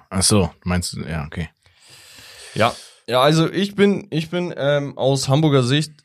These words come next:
Speaker 2: guter Dinge, aber ich werd dieses
Speaker 1: Ach,
Speaker 2: Jahr
Speaker 1: ge-,
Speaker 2: nicht
Speaker 1: ge-
Speaker 2: so invested sein. Ich sag's, wie es ist, Digga. Ich lass mich nicht nochmal brechen.
Speaker 1: Haben wir, ich seh gerade, haben wir eine neue Regelung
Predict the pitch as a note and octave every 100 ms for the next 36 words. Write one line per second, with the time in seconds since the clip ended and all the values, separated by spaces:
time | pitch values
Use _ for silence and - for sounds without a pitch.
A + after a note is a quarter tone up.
0 | _ _ - A#2 C3 F3 F3 D3+ C#3+ C#3+
1 | C#3+ D3+ - G#2+ C3+ C3 C#3 D#3+ - G#2+
2 | G#2+ C3+ C3 B2 C3 A#2+ A#2 A#2+ - D3
3 | C#3+ C3 F#3 - D3 G#2 F#2+ F2+ A2 -
4 | - - - - F2+ E2+ - _ _ _
5 | - - G#2 A2 C3+ D3+ D3 C3 C#3 E3+
6 | B2 F#2 G2 - - _ _ _ _ _
7 | _ _ - A2 A2+ A2+ G2 - G#2 F#2+
8 | B2 C#3+ A2+ G#2 A#2+ E3+ _ _ _ -
9 | G#2+ A2+ A2+ A2 G#2+ G#2+ G#2+ G#2 A#2+ F3
10 | G#2 G2 G#2